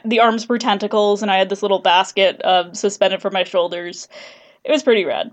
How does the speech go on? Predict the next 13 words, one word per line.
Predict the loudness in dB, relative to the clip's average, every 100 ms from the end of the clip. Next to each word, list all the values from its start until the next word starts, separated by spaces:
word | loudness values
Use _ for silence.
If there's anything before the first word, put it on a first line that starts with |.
| _
But | 0 2 2
anyway, | -2 -2 -6 -10 -20 _ _ _ _ 0
yeah, | 4 4 4
Little | 2 4 4
Shop | 4 2
of | 2
Horrors, | 4 4 4 4
I | 2
definitely | 2 0 2 0 0
think | -2 -4 -6
the |
sort | -4 0 2 2
of | 0 -2